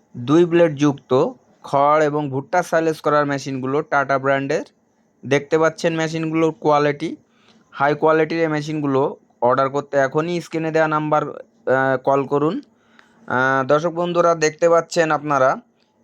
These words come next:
এই মেশিনগুলো এক একটা এক এক ধরনের। এটা জিরো সাইজের ছয় ব্লেডের, জিরো সাইজের ভুট্টা সাইলেজ করার মেশিন।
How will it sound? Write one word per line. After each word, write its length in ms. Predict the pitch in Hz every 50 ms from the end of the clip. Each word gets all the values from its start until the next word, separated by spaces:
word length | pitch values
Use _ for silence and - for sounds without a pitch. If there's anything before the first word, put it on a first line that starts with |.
| _ -
এই 80 | 127
মেশিনগুলো 600 | 135 143 143 147 165 165 165 151 156 151 147 143 143
এক 200 | 139 143 135 147
একটা 280 | 156 151 - 151 143
এক 80 | 139 131
এক 120 | 139 131 127 123
ধরনের। 420 | 135 131 131 131 139 147 156 - -
এটা 200 | - 135 143 143
জিরো 300 | 135 143 160 160 165 170
সাইজের 380 | - - 170 165 165 160 165
ছয় 260 | 156 - - 151 147 139
ব্লেডের, 400 | 143 147 143 139 147 151 180 - - _ _ _ _ _ _ _ _ _ _ _ - 120
জিরো 240 | 123 139 143 156 160
সাইজের 460 | - 165 151 151 147 139 139 139 135
ভুট্টা 340 | 127 131 139 135 - - 156
সাইলেজ 380 | 156 - 170 160 156 151 151 -
করার 260 | - 156 151 156 151
মেশিন। 380 | 151 151 151 151 180 208 -